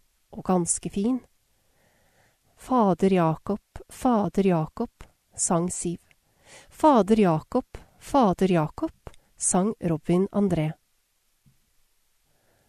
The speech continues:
"Sover du, sover du? Hører du ei klokka?"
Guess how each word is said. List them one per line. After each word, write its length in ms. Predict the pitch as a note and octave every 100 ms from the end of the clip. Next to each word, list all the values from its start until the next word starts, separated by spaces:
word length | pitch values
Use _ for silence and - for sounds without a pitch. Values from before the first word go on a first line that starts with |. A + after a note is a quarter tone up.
| _ _ _ _ _ _ _
"Sover 560 | - - G3 F#3 G3
du, 240 | G#3 C#4+ E4 - _ _ _ _
sover 480 | - G3+ F3+ F#3
du? 120 | F#3 D4+ D#4+ _ _ _ _ _ _ -
Hører 400 | C#4+ A3 F3 E3+
du 100 | F#3 G#3+
ei 160 | F#3+ G3
klokka?" 460 | - B3 - A#3+